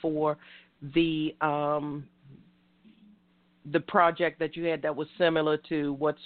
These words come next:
what's really going on. Because, again, if we're gonna work together, maybe you two can share resources, you and Simo. Um, again,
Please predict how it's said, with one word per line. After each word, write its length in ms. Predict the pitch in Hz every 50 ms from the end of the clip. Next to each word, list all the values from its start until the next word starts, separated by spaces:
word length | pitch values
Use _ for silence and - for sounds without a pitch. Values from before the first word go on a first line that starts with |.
| - - _
what's 320 | - 160 151 147 - -
really 420 | 147 156 160 156 165 156 156 156
going 360 | 143 156 156 147 147 143 143 151
on. 380 | 160 165 151 139 135 131 139 - - - - - - - - _
Because, 460 | 160 165 - - 185 160 156 147 143 143 - -
again, 520 | - 160 143 175 175 165 156 139 131 139 139 - _ _ _ _ _ _
if 80 | - 143
we're 160 | 147 170 185
gonna 220 | 175 196 190 190 185
work 280 | 175 180 185 175 -
together, 640 | - 180 151 165 160 156 156 139 156 156 156 156 151 _ _ _ _ _ _
maybe 340 | - 151 156 170 165 151 180
you 180 | 156 165 175
two 180 | 170 - - 185
can 220 | 156 - 165 156 151 -
share 320 | - 170 160 151 147 147 139
resources, 880 | 127 147 160 165 175 - - 175 170 170 165 165 - - 175 175 175 185 - _ - - - _
you 280 | 160 170 170 160 160 160
and 120 | 151 147 143 - -
Simo. 500 | 185 180 175 165 170 160 156 156 156 165 - - - - - - - -
Um, 300 | - 151 147 151 147 -
again, 400 | - 156 156 165 170 156 139 143